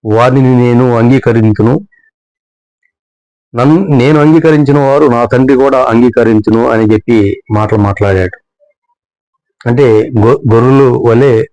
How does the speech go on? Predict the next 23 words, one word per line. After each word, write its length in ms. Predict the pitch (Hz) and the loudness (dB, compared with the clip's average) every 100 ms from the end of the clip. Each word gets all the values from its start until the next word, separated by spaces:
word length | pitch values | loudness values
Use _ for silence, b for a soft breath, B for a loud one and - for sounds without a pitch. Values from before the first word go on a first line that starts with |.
| - | -4
పోలుస్తూ 420 | 110 127 - - 135 | -2 0 -2 -2 0
ఒక 520 | 120 107 - 104 98 B B B B B B - | 0 -2 -2 -4 -4 B B B B B B -6
ఉపమాన 540 | 113 123 135 139 120 | -2 0 0 0 0
రీతిగా 380 | 113 110 117 120 | 0 0 0 0
మాట్లాడిన 500 | 110 110 - 104 101 | 0 -2 -2 -2 -2
సందర్భం. 680 | - 101 101 101 90 95 - _ _ _ _ _ _ _ _ _ _ _ _ _ b _ _ _ _ _ _ _ _ | -2 -2 0 -2 -2 -6 -8 _ _ _ _ _ _ _ _ _ _ _ _ _ b _ _ _ _ _ _ _ _
"మీరు 180 | 113 127 | -2 0
గొర్రెల 340 | 110 117 127 | 0 0 2
వలె 300 | 143 139 135 | 2 2 2
ఉండాలి, 540 | 131 117 117 110 113 117 | 0 0 0 0 0 0
మేకల 360 | 107 110 120 | -2 -2 0
వలె 280 | 113 113 113 | 0 2 0
ఉండకూడదు" 560 | 123 107 104 - 104 104 | 0 -2 -2 -2 -2 0
అనే 220 | 110 110 | 0 0
మాట 240 | 107 107 | -2 -2
కూడా 160 | 107 110 | -2 -2
మన 220 | 104 104 98 | -2 -2 -2
గతంలో 300 | 101 110 110 | -2 0 0
ఇంతకు 240 | 104 98 98 | 0 0 0
ముందు 200 | 104 104 | 0 0
మనకు 260 | 101 - | -2 -2
కనిపిస్తూ 360 | 101 101 - 107 | -2 -2 -2 -2
ఉన్నాయి. 320 | 101 110 392 | 0 -2 -4